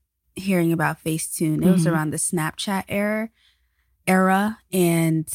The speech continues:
Speaker 1: it was crazy how many people, one, admitted to it, because like I mentioned, it was, like, changing the way you look was so hush.
Speaker 2: Mm-hmm.
Speaker 1: And now it's like, a, "Yeah,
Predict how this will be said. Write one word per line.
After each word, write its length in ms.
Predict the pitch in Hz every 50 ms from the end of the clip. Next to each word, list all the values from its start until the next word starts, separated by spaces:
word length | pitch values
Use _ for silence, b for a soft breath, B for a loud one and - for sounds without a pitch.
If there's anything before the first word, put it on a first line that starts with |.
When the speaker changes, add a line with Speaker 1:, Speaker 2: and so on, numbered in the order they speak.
| - - -
Speaker 1:
it 140 | 202 202
was 220 | 214 214 202 - -
crazy 580 | - - - 226 220 226 226 220 - 208 190
how 600 | 185 175 - - - 208 202 196 196 196 196 196
many 320 | 208 196 185 180 180 180 170
people, 540 | - - - 208 202 - - 170 160 151 -
one, 640 | 185 190 165 214 277 285 208 165 165 180 196 208 - _ _ _ _ _ _ _ _ _ _ _ _ -
admitted 560 | 208 185 180 170 165 175 196 214 185 - -
to 260 | - - 165 151 170
it, 300 | 175 170 - - 240 - _ 196
because 280 | 202 202 - 202 196 202
like 140 | 190 185
I 120 | - 180 175
mentioned, 560 | 175 175 180 190 190 - - 170 156 151 -
it 160 | - 170 175 180
was, 360 | 180 175 175 - - - - _ _ _ _ _ _ _ _ - -
like, 440 | 190 180 175 175 165 160 - - - _ _ -
changing 480 | - - 196 208 208 202 220 220 220
the 80 | 214 196
way 140 | 196 185 180
you 120 | 180 180 170
look 200 | 165 170 165 - -
was 220 | - 175 175 160
so 240 | - - 196 180 165
hush. 720 | 156 - - 190 208 156 - - - - - - - - -
Speaker 2:
Mm-hmm. 440 | 185 180 175 175 175 165 165 160 165 185 - _ _ _ _ _ _ _ _ _ _ -
Speaker 1:
And 140 | 220 190 185
now 260 | 180 175 175 180 185
it's 180 | 185 175 - -
like, 200 | 175 165 165 -
a, 120 | 180 165 165
"Yeah, 500 | - 165 196 269 262 165 - - -